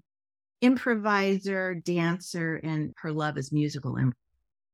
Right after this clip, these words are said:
But one of the other things she does is support female improvisers. We, we only meet once a month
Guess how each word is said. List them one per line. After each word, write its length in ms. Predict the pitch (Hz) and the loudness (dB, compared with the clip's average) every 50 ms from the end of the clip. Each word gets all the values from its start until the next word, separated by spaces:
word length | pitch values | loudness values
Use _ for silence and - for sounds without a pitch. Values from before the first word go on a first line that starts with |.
| _ _ - | _ _ -2
But 120 | 208 214 | 0 2
one 200 | 196 233 285 285 | 4 4 4 4
of 80 | 285 262 | 4 4
the 160 | 269 247 254 | 4 4 4
other 180 | 247 247 247 247 | 4 2 0 0
things 280 | - - 185 185 185 | 0 -2 -4 -4 -2
she 160 | - - 175 | -2 -4 -4
does 340 | 160 165 160 151 156 156 - | -2 -2 -2 -2 -2 -2 -4
is 160 | 156 156 170 - 175 | -6 -8 -8 -10 -10
support 680 | - - 156 - _ _ _ - 208 202 190 - - _ _ _ _ _ _ _ _ - | -8 -8 -8 -10 _ _ _ 2 2 2 2 0 -4 _ _ _ _ _ _ _ _ 4
female 340 | 202 185 180 170 156 160 160 | 6 6 6 6 6 4 4
improvisers. 560 | 156 156 - - - - - - - - - - _ _ _ _ _ - | 2 0 -2 -4 -6 -6 -6 -6 -8 -12 -18 -20 _ _ _ _ _ -6
We, 200 | 196 202 208 - - | -4 -4 -2 -2 2
we 140 | 262 269 | 4 4
only 220 | 226 202 190 175 156 | 6 6 4 2 2
meet 160 | 156 151 143 | 0 0 0
once 280 | 147 156 147 151 - - | 2 2 0 0 0 -2
a 40 | 139 | 0
month 320 | 151 151 143 147 147 - | 0 2 0 0 -2 -6